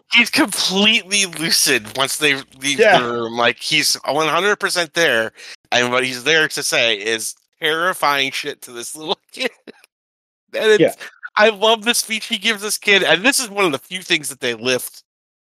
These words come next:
Speaker 1: um, that gets used or, like, referenced at least in, in, uh, the remake that we're gonna talk about.
Speaker 2: Mm-hmm.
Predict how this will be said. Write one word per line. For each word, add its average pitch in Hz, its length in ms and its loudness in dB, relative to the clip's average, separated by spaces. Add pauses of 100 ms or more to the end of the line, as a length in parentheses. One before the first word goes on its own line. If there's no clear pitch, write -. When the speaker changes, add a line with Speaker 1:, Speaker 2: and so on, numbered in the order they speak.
(120)
Speaker 1:
um, 98 360 -4
that 113 120 -2
gets 131 200 -2
used 143 560 -2 (100)
or, 107 180 -4
like, 104 200 -2
referenced 110 440 -2
at 92 100 -14
least 98 280 -8
in, 90 240 -6
in, 87 340 -12
uh, 85 200 -12
the 87 120 -16
remake 90 440 -10
that 73 140 -14
we're 87 100 -16
gonna 85 100 -12
talk - 280 -10
about. 71 360 -18 (100)
Speaker 2:
Mm-hmm. 113 280 -2